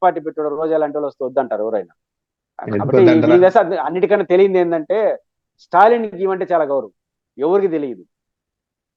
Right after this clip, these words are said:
Speaker 1: విజయ్, నేను, నేను అనుకుంటున్నా పోదాల్చుకుంటే స్టాలిన్ పార్టీలో పోతుందేమో.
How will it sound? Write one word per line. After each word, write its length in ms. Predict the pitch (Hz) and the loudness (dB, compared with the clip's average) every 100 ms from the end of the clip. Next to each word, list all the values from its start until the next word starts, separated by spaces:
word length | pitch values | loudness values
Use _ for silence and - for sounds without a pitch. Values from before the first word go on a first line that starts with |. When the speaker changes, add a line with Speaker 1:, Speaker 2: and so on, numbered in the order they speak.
| _ | _
Speaker 1:
విజయ్, 320 | 139 143 208 160 | -12 2 4 4
నేను, 200 | 165 170 | 0 -2
నేను 340 | 170 170 175 | -2 -2 -2
అనుకుంటున్నా 460 | 190 196 185 170 156 | -2 -4 -4 -4 -2
పోదాల్చుకుంటే 580 | 160 180 - 147 147 | 2 2 0 -10 -6
స్టాలిన్ 360 | 180 - 180 196 | -6 0 0 0
పార్టీలో 320 | 175 170 160 151 | -4 -4 -4 -4
పోతుందేమో. 480 | 143 - - 110 | -6 -8 -16 -16